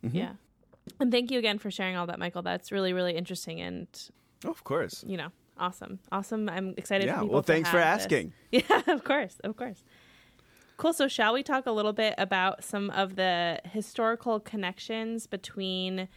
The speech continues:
Speaker 2: and I shouldn't even say connect, I should not say connections, but sort of the historical moments that have kind of defined this connection, in quotes, between possession and Tourette syndrome?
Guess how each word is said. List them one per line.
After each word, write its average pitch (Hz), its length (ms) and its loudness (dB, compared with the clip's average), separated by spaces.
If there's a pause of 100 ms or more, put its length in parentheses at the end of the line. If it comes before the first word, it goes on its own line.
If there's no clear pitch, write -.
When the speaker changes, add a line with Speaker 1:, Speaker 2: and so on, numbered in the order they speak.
(240)
Speaker 2:
and 226 80 4
I - 20 8
shouldn't 302 180 2
even 254 120 2
say 208 120 4
connect, 180 420 -4
I 185 100 4
should 214 160 -2
not 185 240 0
say 175 120 -6
connections, 180 520 -8
but 196 320 4 (460)
sort 240 200 4
of 208 120 -2
the 208 300 4
historical 208 1080 2 (260)
moments 214 680 2
that 185 380 6
have 190 240 4
kind 196 160 0
of 190 80 0
defined 185 500 2
this 180 160 -2
connection, 185 680 0
in 185 180 -2
quotes, 190 320 0
between 190 460 -2
possession 185 640 -2
and 175 260 0
Tourette 170 240 -8
syndrome? 254 360 -6